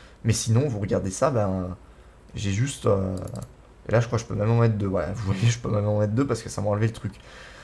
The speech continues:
Ce qui fait qu'en fait, vous allez vous retrouver encore une fois avec des chars qui sont déjà très forts de base, qui ont en plus tous les équipements violets, qui seront full gold,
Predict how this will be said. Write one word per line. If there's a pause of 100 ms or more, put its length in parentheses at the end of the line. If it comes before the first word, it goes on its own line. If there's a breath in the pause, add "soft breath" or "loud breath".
(120)
Ce
qui
fait
qu'en
fait,
vous
allez
vous
retrouver
encore
une
fois
avec
des
chars
qui
sont
déjà
très
forts
de
base, (500 loud breath)
qui
ont (100)
en
plus
tous
les
équipements
violets, (100)
qui
seront
full
gold,